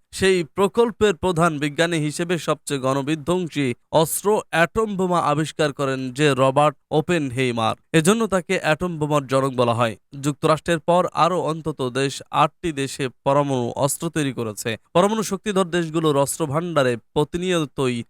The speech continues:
নতুন নতুন ও আরও শক্তিশালী অস্ত্র যোগ হচ্ছে। আজকের দিনের এসব পরমাণু অস্ত্রগুলো ওপেনহাইমারের অ্যাটম বোমা থেকে অন্তত আশি গুণ শক্তিশালী। কোন দেশের কাছে সবচেয়ে বেশি পরমাণু অস্ত্র? আজকের বিশ্বে একটি দেশের সামরিক শক্তি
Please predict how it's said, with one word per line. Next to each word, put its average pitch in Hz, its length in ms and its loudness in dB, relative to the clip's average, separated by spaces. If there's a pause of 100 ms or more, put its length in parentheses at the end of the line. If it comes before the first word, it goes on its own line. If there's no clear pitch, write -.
(140)
নতুন 220 420 2
নতুন 220 320 0
ও 170 80 4
আরও 165 320 4
শক্তিশালী 165 600 -2
অস্ত্র 143 380 0
যোগ 139 260 0
হচ্ছে। 156 340 0
আজকের 147 480 -4
দিনের 143 280 -2
এসব 131 220 -4 (120)
পরমাণু 131 320 0
অস্ত্রগুলো 143 600 -2 (160)
ওপেনহাইমারের 160 880 0 (240)
অ্যাটম 214 420 2
বোমা 185 240 2
থেকে 170 220 -2
অন্তত 156 360 0
আশি 139 340 2
গুণ 143 300 -6
শক্তিশালী। 120 680 -4 (180)
কোন 240 240 4
দেশের 202 360 4
কাছে 175 260 2
সবচেয়ে 180 400 0
বেশি 160 220 -2
পরমাণু 139 420 0
অস্ত্র? 110 360 -4 (180)
আজকের 143 300 -2
বিশ্বে 160 460 -2 (160)
একটি 190 320 0
দেশের 180 280 0
সামরিক 151 380 0
শক্তি 143 360 -6